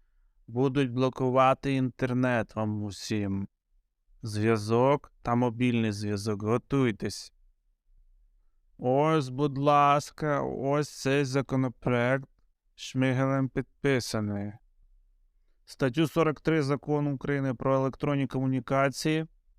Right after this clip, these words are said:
доповнити новою частиною такого змісту: «Для забезпечення державної безпеки, громадської безпеки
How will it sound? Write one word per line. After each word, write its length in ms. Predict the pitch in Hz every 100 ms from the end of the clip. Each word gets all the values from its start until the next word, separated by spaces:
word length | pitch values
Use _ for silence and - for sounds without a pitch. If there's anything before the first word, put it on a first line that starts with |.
| _ _ - _ _ _ _ _ _ _ - _ _ -
доповнити 1400 | - 110 123 135 - 147 151 156 160 156 131 151 143 127 - _ _ _ _ _
новою 480 | 127 131 143 151 147
частиною 580 | - 139 - 147 147 135
такого 420 | 135 143 143 139
змісту: 480 | 127 139 113 - 113
«Для 180 | 120
забезпечення 840 | 123 131 135 - 151 147 - 139 123
державної 540 | 123 113 147 143 139
безпеки, 560 | 123 127 - 135 - 120
громадської 600 | 123 123 120 113 - 123
безпеки 680 | 131 - - 135 - 139